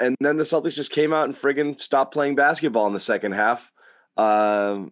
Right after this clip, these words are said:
stopped doing pretty much everything they were doing in the first half and, uh, let the Spurs in the game. And, um, some questionable decisions late by Joe Mazzulla and, um, uh, some hero,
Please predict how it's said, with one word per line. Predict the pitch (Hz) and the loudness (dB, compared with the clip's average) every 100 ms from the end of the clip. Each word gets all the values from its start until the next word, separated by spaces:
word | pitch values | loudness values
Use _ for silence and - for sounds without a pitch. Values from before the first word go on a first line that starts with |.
| - | -16
stopped | - 131 123 | -4 0 2
doing | 127 120 113 | 2 0 0
pretty | 135 131 | -2 0
much | 120 | 0
everything | 120 131 139 117 | 0 0 -2 -2
they | 110 | 0
were | 101 | 0
doing | 98 107 101 | 2 0 2
in | |
the | 98 | -2
first | - 110 - | 0 -2 0
half | 131 147 - | 0 0 -2
and, | - 113 113 | -2 0 2
uh, | 120 120 | 2 2
let | 117 190 | 0 -2
the | 117 | -6
Spurs | - 127 113 | -2 -2 -2
in | 113 | -4
the | 98 | -2
game. | 107 123 139 | 0 0 0
And, | 117 113 - - - | -4 -6 -14 -20 -2
um, | 107 101 92 - _ _ _ - | 0 2 0 -6 _ _ _ -10
some | 123 110 | -8 -6
questionable | - 160 156 151 151 156 147 | 0 0 0 -2 2 2 0
decisions | - 135 135 156 139 151 113 | -4 -6 0 -2 -2 -6 -2
late | 123 147 - - | 0 2 0 0
by | 120 110 | 0 2
Joe | 131 131 | 0 2
Mazzulla | 123 110 147 156 165 - 123 | 0 2 2 4 2 0 0
and, | 123 120 117 | 0 2 2
um, | 117 113 113 110 | 4 4 4 0
uh, | 110 110 | 0 0
some | 104 120 107 | -2 -4 -2
hero, | 123 123 120 117 | 0 2 2 0